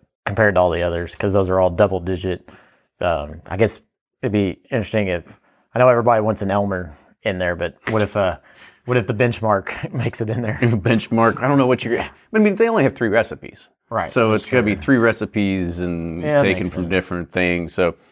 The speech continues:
Speaker 2: if you were to take a higher age on this one, it would just be barrel proof Saz eighteen.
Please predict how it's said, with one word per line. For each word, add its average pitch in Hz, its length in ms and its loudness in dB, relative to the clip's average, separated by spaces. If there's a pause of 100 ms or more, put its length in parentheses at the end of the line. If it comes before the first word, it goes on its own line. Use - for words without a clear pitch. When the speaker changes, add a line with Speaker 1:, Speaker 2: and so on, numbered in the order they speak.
(140)
Speaker 2:
if 95 160 -2
you 120 120 4
were 113 80 6
to - 100 2
take - 220 -2
a 85 300 0 (380)
higher 101 260 0
age 95 220 2
on 90 140 -4
this 104 200 -2
one, 82 140 -8
it 76 120 -6
would 87 120 -2
just 87 160 -6
be 85 100 -6
barrel 90 300 -2
proof 87 280 -6
Saz 85 320 -4
eighteen. 82 400 -10